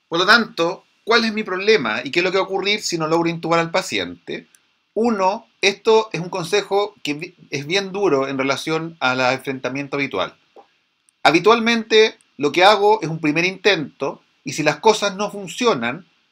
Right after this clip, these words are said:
lo que hacemos inmediatamente es un segundo intento. ¿Qué significa eso? Que ambuceamos al paciente un poco y volvemos a tratar de intubarlo. Si no funciona, nuevamente ambuceamos al paciente gan-, y hacemos un tercer intento.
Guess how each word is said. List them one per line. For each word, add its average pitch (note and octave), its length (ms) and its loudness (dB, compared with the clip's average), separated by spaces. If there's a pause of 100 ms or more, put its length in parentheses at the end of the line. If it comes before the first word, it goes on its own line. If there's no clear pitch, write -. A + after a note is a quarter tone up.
lo D#3 140 -2
que F#3+ 100 4
hacemos A3+ 360 4
inmediatamente A3 760 0
es F3+ 60 2
un F3+ 120 -6
segundo G3+ 300 -2
intento. G#2 580 -4
¿Qué C#3+ 100 -8
significa F#3 380 0
eso? G#3+ 220 -2
Que E3+ 100 -2
ambuceamos D#3+ 460 -2
al F3+ 80 0
paciente F#3 400 -4
un F#3+ 120 -14
poco A#3 480 0
y C3+ 80 -2
volvemos D#3+ 360 2
a D#3+ 40 -2
tratar D#3+ 160 2
de D#3+ 40 -6
intubarlo. F#2+ 540 -4 (520)
Si - 160 -8
no G#3 140 0
funciona, A#3 800 0 (240)
nuevamente G#3 840 4
ambuceamos C#3+ 500 2
al E3+ 80 0
paciente G#3 800 0 (200)
gan-, C#3+ 320 2
y F3 360 -4
hacemos F3 360 -4
un E3+ 140 -8
tercer E3+ 320 0
intento. F#2 600 -8